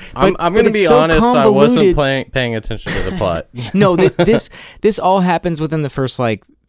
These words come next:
Speaker 2: thirty seconds to a, it's, like, so fast in the first
Speaker 1: <laughs>
Speaker 2: movie, and then you're, like, on the island and shit is, like, happening, you know what I mean?
Speaker 1: Yeah.
Speaker 2: But, like, that's the gist of this scenario, but the characters we know,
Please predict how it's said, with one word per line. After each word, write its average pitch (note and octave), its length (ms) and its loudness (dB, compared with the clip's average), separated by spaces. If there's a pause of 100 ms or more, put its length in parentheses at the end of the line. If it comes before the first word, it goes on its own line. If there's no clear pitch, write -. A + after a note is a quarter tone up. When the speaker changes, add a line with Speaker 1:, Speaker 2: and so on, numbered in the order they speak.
Speaker 2:
thirty C3+ 420 -2
seconds A#2 420 -6
to B2 140 -2
a, A2+ 40 -4 (180)
it's, D3 120 -4
like, E3+ 120 -2
so G3 340 2
fast C#3+ 460 0
in C#3 40 -4
the B2+ 100 -2
first C3 280 -2
Speaker 1:
<laughs> C#3 40 2
Speaker 2:
movie, B2 220 -2
and D3+ 140 0
then E3+ 100 0
you're, E3 100 0
like, D3+ 240 0
on C#3+ 180 -2
the C#3 120 -4
island A#2+ 480 -4
and A#2+ 160 -4
shit B2+ 140 -4
is, A2+ 140 -6
like, A2 180 -6
happening, G2 420 -10
you A2+ 80 -8
know B2 60 -4
what B2 60 -4
I - 20 0
mean? B2+ 80 2
Speaker 1:
Yeah. E2 220 -2 (340)
Speaker 2:
But, D3+ 100 -2
like, D#3 400 -2 (180)
that's F#3+ 360 -2
the F#3+ 120 -4
gist D#3 460 -4
of C3+ 340 -4 (640)
this D#3 160 0
scenario, D3+ 720 -2
but B2+ 140 -6
the C#3+ 80 -2
characters F#3 640 -2
we B2+ 120 -4
know, A2+ 540 -8